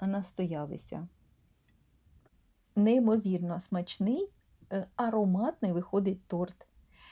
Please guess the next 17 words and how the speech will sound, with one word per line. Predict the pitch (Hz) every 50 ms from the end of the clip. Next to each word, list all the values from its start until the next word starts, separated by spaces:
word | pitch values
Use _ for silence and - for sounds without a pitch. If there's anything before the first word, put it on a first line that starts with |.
| - - - _
І | 240 214
головне, | 180 226 214 208 220 214 233 262 392 440
що | - - - 214 208
ви | 202 240 320 466 - _ _ _
самі | 214 - - 262 320 415 330 226 - - - -
регулюєте | 185 190 196 180 208 202 185 180 170 165 165 - -
якість | 185 190 202 226 226 226 - 190 - - _
продуктів, | - 196 190 170 175 170 - - - - 262 - - -
на | 208 220 220
відміну | 196 214 185 196 202 208 202 202 196 196 196
від | 180 170 202 196 180 - - _ _
магазинного | 196 190 190 208 202 202 196 180 175 196 185 180 175 170 170 170 175 180
Наполеону. | 180 180 180 - 185 175 180 170 170 160 - - - - - _ _ _ _ _ - - - - - - _
А | 190 180
отже, | 175 - 185 170 170 170
десерт | 165 175 175 180 - - 214 277 415 440 - _ -
стає | - - - _ 262 262 240 240 247 247 254